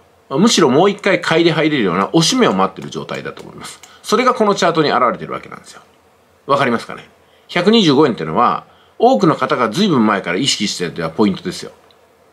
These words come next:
だから、今回の意味合いっていうのはちょっと変わるってことです。で、今お話してるのは実体の話になりますので、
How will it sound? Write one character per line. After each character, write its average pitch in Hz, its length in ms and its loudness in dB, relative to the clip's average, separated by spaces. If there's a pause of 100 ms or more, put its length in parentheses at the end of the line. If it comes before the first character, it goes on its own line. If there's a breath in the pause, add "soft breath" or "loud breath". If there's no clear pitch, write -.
(180)
だ 190 100 0
か 175 80 0
ら、 156 400 0
今 175 180 0
回 117 160 0
の 90 100 -4
意 104 60 -4
味 113 180 4
合 107 60 2
い - 20 0
っ 98 40 -10
て - 80 -8
い - 20 -4
う - 20 -6
の 78 60 -8
は 80 40 -12
ち - 100 -10
ょ - 20 -8
っ - 20 -8
と 92 80 -8
変 95 200 -4
わ 107 80 2
る 80 60 -2
っ - 20 -4
て - 100 -12
こ 69 80 -12
と - 60 -16
で - 60 -20
す。 - 180 -20 (400 soft breath)
で、 165 420 2 (160 soft breath)
今 214 200 2
お 139 60 0
話 113 240 0
し - 40 -16
て 123 80 2
る 101 60 2
の 92 60 2
は 87 100 0
実 120 220 -6
体 156 120 0
の 156 100 0
話 147 280 -2
に 98 40 -4
な 80 80 -6
り 76 80 -8
ま 76 100 -8
す - 120 -12
の 90 100 -4
で、 110 320 -2